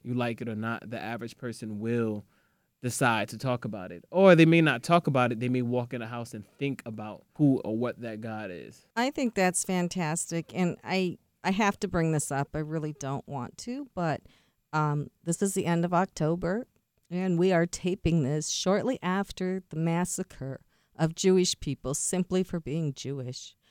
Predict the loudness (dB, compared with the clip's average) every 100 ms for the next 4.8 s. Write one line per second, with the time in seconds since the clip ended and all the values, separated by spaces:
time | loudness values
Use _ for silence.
0 | _ _ _ 2 4 4 2 -2 2 4
1 | 4 2 0 -2 0 2 2 0 -2 -2
2 | -6 -10 -6 -6 -6 -8 -8 -10 -10 -14
3 | _ -4 -2 -4 -8 _ _ _ -2 0
4 | 0 0 4 4 6 4 2